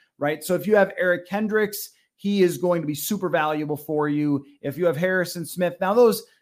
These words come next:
positions aren't generally thought of as being the most valuable, but it's sort of bigger than that when you have that kind of player.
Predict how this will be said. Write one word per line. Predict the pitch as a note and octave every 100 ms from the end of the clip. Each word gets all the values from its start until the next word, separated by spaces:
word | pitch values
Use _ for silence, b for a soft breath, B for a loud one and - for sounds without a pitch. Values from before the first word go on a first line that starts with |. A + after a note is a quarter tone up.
| b _
positions | G3 A3+ A#3+ F#3+
aren't | G3 F3+ E3+ -
generally | F3+ G3+ G3+ D#3
thought | B2 - C4 D4 A3+
of | C3 A2 - D#3+
as | D#3+ B2
being | E3+ D#3+ D3+
the | C#3+
most | D3+ D#3 F3 A3+ F3 -
valuable, | C3 C#3 B2+ B2 G#2+ A2 G#2 - _ _ -
but | F3+ F3 -
it's | F3+ F3+
sort | G3 G3
of | E3 A#2
bigger | F#3+ F#3 F3+
than | C#3 C#3 B2+
that | A#2 G#2 -
when | D3 C#3+
you | C#3+
have | D#3 C#3
that | C#3 C#3
kind | C#3+ B2+
of | -
player. | G3 F3 C3